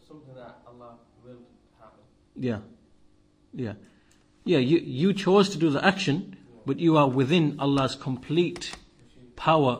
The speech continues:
Speaker 2: and control and mashi'a. Nothing you do, it comes outside of Allah's mashi'a.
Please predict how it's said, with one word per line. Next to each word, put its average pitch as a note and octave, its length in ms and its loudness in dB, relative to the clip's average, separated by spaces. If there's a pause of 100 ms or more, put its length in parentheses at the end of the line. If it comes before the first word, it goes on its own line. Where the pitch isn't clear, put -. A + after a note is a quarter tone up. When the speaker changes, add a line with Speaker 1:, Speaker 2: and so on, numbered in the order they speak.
Speaker 2:
and A2 160 -8
control A#2 640 -2
and A2+ 160 -8
mashi'a. G#2+ 540 -6 (360)
Nothing F#3 340 2
you E3+ 100 4
do, F#3+ 260 2
it C3+ 180 -8
comes C3+ 320 -2
outside C3+ 380 -4
of A2+ 140 -8
Allah's A2 240 -6
mashi'a. G#2+ 420 -10